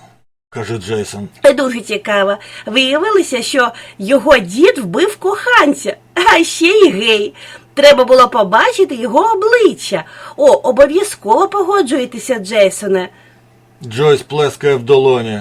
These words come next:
Speaker 2: Уявіть, раптом у Рона був дідусь гей. Хотіла б я це побачити.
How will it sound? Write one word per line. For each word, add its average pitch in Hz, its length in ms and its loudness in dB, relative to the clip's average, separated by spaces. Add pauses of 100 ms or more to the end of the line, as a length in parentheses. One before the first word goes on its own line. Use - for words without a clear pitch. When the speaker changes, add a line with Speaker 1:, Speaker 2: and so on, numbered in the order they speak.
(120)
Speaker 2:
Уявіть, 311 580 0 (220)
раптом 240 580 2
у 196 100 6
Рона 302 540 4 (260)
був 339 360 -2
дідусь 320 500 2
гей. 349 400 4 (280)
Хотіла 311 480 2
б 277 60 -2
я 311 160 2
це 277 220 0
побачити. 190 1000 -2